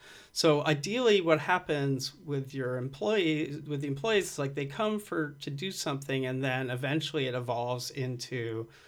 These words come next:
"Let's collect all the broken off pieces of cactus in the neighborhood and gr-, start growing them in the front," or, "Let's interview people who came to a lot of poetry events at Machine about the events they didn't go to."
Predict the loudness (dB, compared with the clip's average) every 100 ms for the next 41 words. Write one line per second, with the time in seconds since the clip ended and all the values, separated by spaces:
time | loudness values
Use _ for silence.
0 | -20 -20 -20 _ -2 4 6 6 0 -6
1 | 0 2 6 6 4 0 -12 -8 -2 0
2 | 2 0 -2 -4 -4 -4 -6 -10 _ -4
3 | -2 -2 -4 -2 0 0 -2 -6 -6 -6
4 | -8 -8 0 0 2 -2 -2 -2 -4 -4
5 | -4 -4 -2 -2 -2 -4 -6 -10 -14 -4
6 | 2 2 2 -2 -2 -4 -6 -10 -10 -10
7 | 0 2 4 2 -6 -20 -20 _ 0 2
8 | 4 4 2 0 -6 -20 _ _ _ -4
9 | 4 4 4 0 4 6 4 2 2 4
10 | 4 4 2 0 -2 -8 -20 _ _ _
11 | _ _ _ 0 0 6 8 8 8 4
12 | 2 4 6 6 2 4 4 4 2 2
13 | 0 0 0 0 2 0 -2 -4 -4 -4
14 | -2 2 2 2 0 4 6 6 4 2
15 | 4 2 0 -4 -4 -2 0 0 0 -2
16 | -2 -8